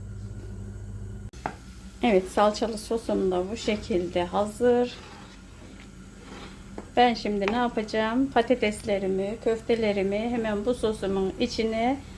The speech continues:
yavaş yavaş bırakacağım. Üstüne de koyabilirsiniz ama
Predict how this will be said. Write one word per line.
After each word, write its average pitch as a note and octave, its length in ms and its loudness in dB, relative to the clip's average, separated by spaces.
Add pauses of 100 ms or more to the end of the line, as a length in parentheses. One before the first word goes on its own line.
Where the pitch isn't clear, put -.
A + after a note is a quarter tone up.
(340)
yavaş B3 480 8
yavaş A#3 300 2 (140)
bırakacağım. F#3+ 760 2
Üstüne B3+ 400 4
de C4 80 10
koyabilirsiniz A3 800 0
ama C4+ 380 4